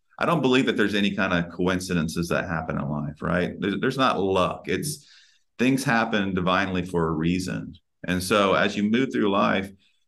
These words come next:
if you realize that, you will start to discover your purpose. If you spend time with God, you will start to discover your purpose of why you're here. You will start to make that impact in your life that brings fulfillment to your life.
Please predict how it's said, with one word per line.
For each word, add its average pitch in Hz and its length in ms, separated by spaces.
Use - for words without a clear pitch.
if 101 160
you 98 140
realize 127 500
that, 98 320
you 120 180
will 147 140
start 113 440
to - 140
discover 98 480
your 82 220
purpose. - 460
If 85 140
you 101 100
spend 131 340
time 113 240
with 101 180
God, 90 460
you 104 240
will 139 160
start 110 440
to 113 80
discover 92 500
your 85 220
purpose 85 500
of 80 120
why 82 280
you're 92 200
here. 85 460
You 110 240
will 123 140
start 104 400
to 104 60
make 92 300
that 87 180
impact 87 540
in 85 60
your 82 100
life 78 320
that 71 200
brings 92 260
fulfillment 107 720
to 82 100
your 73 160
life. - 400